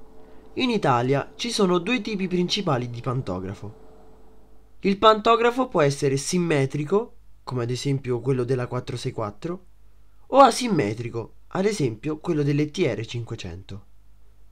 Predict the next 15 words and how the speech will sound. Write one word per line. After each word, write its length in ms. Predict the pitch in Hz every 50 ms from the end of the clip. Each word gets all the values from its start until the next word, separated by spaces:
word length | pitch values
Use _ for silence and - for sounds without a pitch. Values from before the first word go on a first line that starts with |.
| - - - - - -
Ci 160 | - - 294
sono 300 | 277 - 196 175 151 143
poi 460 | 143 151 156 160 151 143 139 131 131
vari 360 | 120 117 143 143 139 135 131
tipi 300 | 113 156 165 151 143 143
di 80 | 127 127
pantografi 580 | 113 123 120 131 131 147 143 127 131 127 127 123
simmetrici 720 | 120 127 127 120 131 135 135 127 - 127 127 - - 135
e 60 | 123
asimmetrici, 880 | 120 120 117 - 117 117 120 123 120 117 113 - 104 101 - 107 107 - - - - - - - - -
ma 140 | - 165 170
per 160 | 165 - 202
arrivare 380 | 214 220 220 247 226 156 139 151
a 80 | 185
questo 540 | - - 123 110 - - - 151 - - -